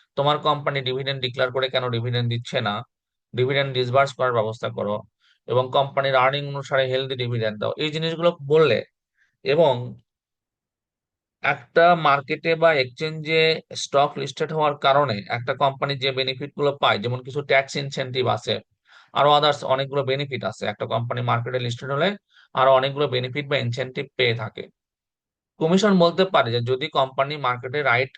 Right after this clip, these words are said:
ওয়েতে পরিচালিত না হয়, ডিভিডেন্ড না দেয়, তাহলে সেই ইনসেনটিভ গুলো বন্ধ করে দেওয়া হবে।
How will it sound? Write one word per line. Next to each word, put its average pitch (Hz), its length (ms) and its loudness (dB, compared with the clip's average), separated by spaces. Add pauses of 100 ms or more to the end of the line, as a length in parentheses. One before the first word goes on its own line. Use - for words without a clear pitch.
ওয়েতে 151 560 0 (220)
পরিচালিত 131 440 0
না 135 300 2
হয়, 113 220 -2
ডিভিডেন্ড 135 440 -6
না 147 180 4
দেয়, 107 160 2
তাহলে 147 240 0
সেই 165 160 -2
ইনসেনটিভ 160 380 -6
গুলো 160 180 0
বন্ধ 170 240 2
করে 143 200 0
দেওয়া 117 220 0
হবে। 107 200 -4